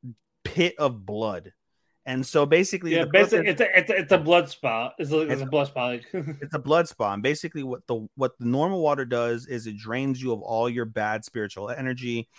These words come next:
Speaker 1: and your bad blood. And then when you're drained of all of that completely,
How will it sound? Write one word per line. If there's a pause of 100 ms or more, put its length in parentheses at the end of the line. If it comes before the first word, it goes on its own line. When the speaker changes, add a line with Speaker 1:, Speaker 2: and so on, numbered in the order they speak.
(280)
Speaker 1:
and
your
bad
blood. (340)
And
then
when
you're
drained
of
all
of
that
completely,